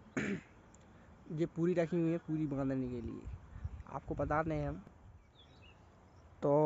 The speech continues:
ये अपन ने इतनी पूरी बांध लाई है और जो अपना वालों खेत कट गया है और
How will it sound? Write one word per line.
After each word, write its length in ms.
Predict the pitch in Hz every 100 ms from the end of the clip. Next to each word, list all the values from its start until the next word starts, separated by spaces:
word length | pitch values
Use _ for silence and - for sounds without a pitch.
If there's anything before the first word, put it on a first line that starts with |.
| 151
ये 140 | 147
अपन 260 | 147 156 156
ने 140 | 156
इतनी 200 | 151 -
पूरी 260 | 151 160 160
बांध 240 | 151 156
लाई 180 | 170 160
है 180 | 143 151 - - - - - -
और 220 | 131 135 135
जो 100 | 139
अपना 280 | 139 143 139
वालों 200 | 143 143
खेत 200 | - 143
कट 180 | 143 139
गया 240 | 135 123
है 140 | - - - - - - - - - - - - - -
और 120 | 151